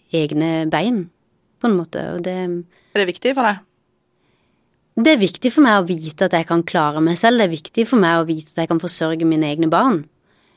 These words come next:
Speaker 1: Ehm, ja, det er det.
Speaker 2: Jeg har lest at du og mannen din har vært litt sånn pragmatiske i forhold til å finne måter å få ting til å gå opp på.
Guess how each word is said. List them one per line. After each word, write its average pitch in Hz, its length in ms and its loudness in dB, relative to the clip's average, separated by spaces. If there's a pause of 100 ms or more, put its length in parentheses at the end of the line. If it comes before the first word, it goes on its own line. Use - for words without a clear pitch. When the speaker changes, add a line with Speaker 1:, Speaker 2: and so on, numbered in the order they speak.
(140)
Speaker 1:
Ehm, 156 960 -2 (720)
ja, 190 160 -2 (120)
det 285 140 2
er 240 160 -2
det. 156 120 -10 (1800)
Speaker 2:
Jeg 269 100 0
har 262 400 0
lest 240 560 0
at 233 240 -2 (100)
du 196 60 -4 (180)
og 175 540 -2 (160)
mannen 190 260 -4
din 220 160 -4 (240)
har 180 460 -6 (500)
vært 196 220 -6
litt 196 80 -8
sånn 196 100 -4
pragmatiske 202 560 -2
i 185 60 -6
forhold 180 180 -2
til 185 80 -4
å 190 140 -8
finne 170 180 -4
måter 170 320 0
å 170 80 -2
få 180 80 -4
ting 170 220 -8
til 165 100 -4
å 165 80 -8
gå 156 160 -2
opp - 140 -2
på. 175 80 2